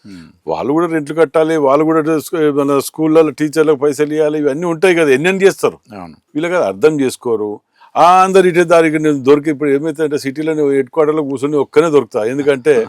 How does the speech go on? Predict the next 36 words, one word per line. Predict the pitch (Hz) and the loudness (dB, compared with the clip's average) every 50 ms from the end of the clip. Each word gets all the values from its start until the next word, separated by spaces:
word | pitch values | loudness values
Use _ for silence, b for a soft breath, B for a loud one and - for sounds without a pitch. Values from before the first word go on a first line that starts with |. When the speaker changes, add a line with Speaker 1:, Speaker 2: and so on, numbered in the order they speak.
| - | -8
Speaker 1:
<laughs> | - 95 - - 110 98 - _ - | -14 -20 -20 -20 -20 -20 -20 _ -4
Speaker 2:
ఎటు | 143 156 147 165 | -2 -2 -2 -2
ప్రోగ్రామ్ | 143 160 180 180 170 175 175 175 175 | -2 0 0 0 0 0 0 0 0
అట్లా | 170 165 156 165 | 0 2 2 2
పోతే | 151 156 170 160 170 185 | 4 4 2 2 2 2
మళ్ళీ | 175 175 175 175 170 | 2 2 4 4 4
ఆఫీస్కే | 165 139 156 147 - - 165 | 4 4 0 -6 -2 0 2
వస్తా | 147 120 - 135 | 2 2 2 0
కదా. | 123 104 85 - _ _ _ 110 | 0 0 -2 -6 _ _ _ -14
Speaker 1:
ఆ. | 107 107 98 151 | -12 -8 -2 0
Speaker 2:
ఏ, | 160 | 2
అర్ధ | 143 147 160 151 143 139 165 | 4 4 4 4 4 2 2
గంట | 156 160 156 160 | 2 2 2 2
ఆడ | 156 151 | 2 2
కూర్చుంటే | 143 139 143 127 - 160 151 165 | 2 0 -4 -6 -4 0 2 4
అయిపోయా, | 156 139 135 160 156 143 - 151 | 4 4 4 2 2 2 0 -2
మళ్ళీ | 151 139 - - 147 135 | -2 -2 0 0 0 0
ఈడికే | 131 131 123 - 147 | -2 -2 0 2 2
వస్తాడు, | 131 135 - 139 127 | 2 2 0 0 0
ఏడికి | 127 131 131 123 | 0 0 -2 -4
పోడు | 127 127 117 110 127 117 _ _ _ - | -4 -6 -6 -8 -8 -12 _ _ _ -16
Speaker 1:
ఆ. | 110 107 101 92 82 80 - _ - | -14 -12 -12 -12 -14 -16 -18 _ -8
Speaker 2:
అనేది | 175 180 175 170 | -6 -4 -4 -4
ప్రోగ్రామ్ | 143 - 151 160 160 165 165 165 160 | -2 0 2 2 4 4 2 4 4
పోతాడు, | 160 156 170 170 | 2 2 2 0
మళ్ళీ | 160 156 151 156 160 | 2 0 2 2 0
ఈడికే | 156 151 143 165 | -2 -2 -2 -2
వస్తాడు, | 160 143 - 165 151 | -2 0 -2 -2 0
మళ్ళీ | 147 151 160 151 | 2 2 2 2
ప్రోగ్రామ్ | 131 156 160 160 160 160 | 2 0 0 2 2 0
అంటే | 156 147 | 0 0
మళ్ళీ | 151 143 147 151 156 | 0 0 0 0 0
ఈడికే | 156 147 139 - | -2 -4 -2 -2
వస్తాడు | 151 147 - 151 139 | -2 0 0 -4 -6
పోయి | 117 127 139 135 139 | -6 -4 -4 -2 -2
అనేది | 135 135 143 156 160 185 214 | -2 -4 -6 -8 -8 -10 -10